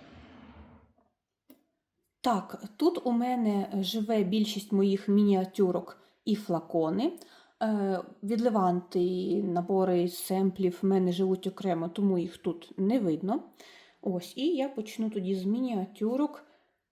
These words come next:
Це в мене, м, пачулі, Nightfall пачулі від Кароліни Ерери. Ну, там мініатюрка, зараз покажу. Ось така мініатюрка сплеш.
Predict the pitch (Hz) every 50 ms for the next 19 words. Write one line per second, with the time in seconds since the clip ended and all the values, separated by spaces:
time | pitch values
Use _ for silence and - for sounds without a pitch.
0 | _ _ - - 247 240 233 208 196 208 202 202 196 196 196 190 185 180 175 175
1 | 175 - - - - _ - - - - _ _ - 208 196 196 190 190 185 185
2 | 185 - - _ - 208 208 - - - - 226 226 233 233 220 214 214 214 208
3 | 208 208 202 202 196 190 190 196 - - 208 196 196 - 190 190 - - 214 202
4 | 202 190 190 175 180 190 185 180 - - 190 180 - - - - _ _ _ _
5 | _ _ _ _ _ _ - - 202 196 196 196 196 208 202 196 196 196 - 202
6 | 196 226 254 302 349 349 339 339 339 - - - - - _ _ - - 294 330
7 | 320 330 - - - 247 240 233 226 214 208 196 190 - - 202 208 214 - 311
8 | 285 247 220 214 214 - - - 208 - 214 208 196 190 208 202 214 254 302 -
9 | - - _ _ _ - - - - - - - - - - - _ _ _ _
10 | _ _ _ _ _ _ _ _ _ _ _ _ _ _ - 226 214 214 - 214
11 | 214 202 190 196 196 202 208 202 196 202 - 214 190 190 - 185 180 - - -
12 | - 240 254 320 403 - - - -